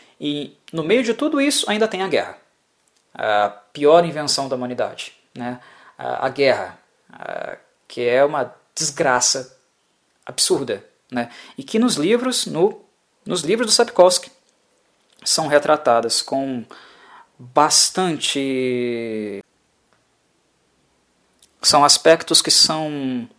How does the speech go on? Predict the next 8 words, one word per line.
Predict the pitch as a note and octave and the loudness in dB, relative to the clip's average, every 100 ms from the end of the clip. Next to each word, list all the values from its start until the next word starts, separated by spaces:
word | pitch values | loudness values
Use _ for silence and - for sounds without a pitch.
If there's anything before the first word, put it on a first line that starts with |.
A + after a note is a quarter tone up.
| _ _ _ _ _ _ _ _ _ _ _ _ | _ _ _ _ _ _ _ _ _ _ _ _
retratados | E3+ F3+ F#3+ F#3 F#3 G3 G3 F#3+ F#3 - - - _ _ _ _ _ _ _ - | -6 0 0 4 2 2 0 0 0 -2 -6 -12 _ _ _ _ _ _ _ -12
com | - F#3+ | -6 -4
um | |
nível | E3+ A3 G#3+ | -2 2 2
de | C#3+ | 0
realismo | C3 B2 B2+ C3 | -2 -2 -6 -10
muito | C#3+ D3 | -10 -6
grande, | C3+ A2+ F#2+ E2 A#2 | -2 -2 -2 -12 -18